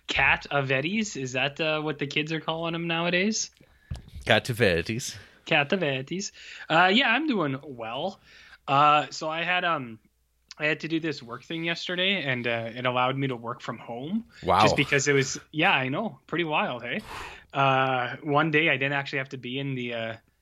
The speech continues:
Speaker 1: in the actual physical building. They're like, "You know what? You guys can go home. We'll do it all over Google Meet. You'll be good." And I was like, "Nice." I was like, "I can stay home. I don't have to wait. I can sleep in, like, two hours later than normal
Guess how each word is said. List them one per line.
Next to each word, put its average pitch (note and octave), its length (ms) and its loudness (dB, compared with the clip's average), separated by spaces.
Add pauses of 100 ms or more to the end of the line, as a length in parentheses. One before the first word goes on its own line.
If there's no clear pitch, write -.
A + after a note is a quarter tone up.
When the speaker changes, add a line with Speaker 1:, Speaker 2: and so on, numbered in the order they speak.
(180)
Speaker 1:
in C3 100 -4
the B2 100 0
actual C3 320 0
physical B2 320 -6
building. B2+ 340 -2
They're C3+ 140 2
like, E3 220 0
"You C#4+ 40 0
know C4+ 140 0
what? A3+ 240 0
You A3+ 80 2
guys G#3 240 2
can F#3+ 120 -6
go F3+ 160 0
home. D3 380 -2
We'll D3+ 200 -4
do D#3 200 -2
it D3 60 0
all C3+ 200 4
over B2+ 240 -2
Google A#2+ 320 -4
Meet. D3 380 0 (360)
You'll D3 140 2
be A2+ 120 -2
good." F3 480 4 (380)
And D3 100 4
I C#3+ 80 6
was C#3 100 4
like, A#2+ 360 -4
"Nice." E3 840 -6 (340)
I C3+ 60 -10
was B2+ 120 -6
like, A#2 180 -4
"I C#3+ 140 2
can C3+ 160 -2
stay C#3+ 240 -2
home. D#3 420 2
I C#3+ 80 4
don't C#3+ 140 4
have C#3 160 0
to C3+ 100 -4
wait. C3 260 -6
I C#3+ 100 0
can C#3 220 0
sleep C#3+ 340 -6
in, D3 120 0
like, - 280 -6
two D3+ 240 -4
hours C3+ 320 0
later B2 380 0
than A#2 180 -4
normal C3+ 460 -4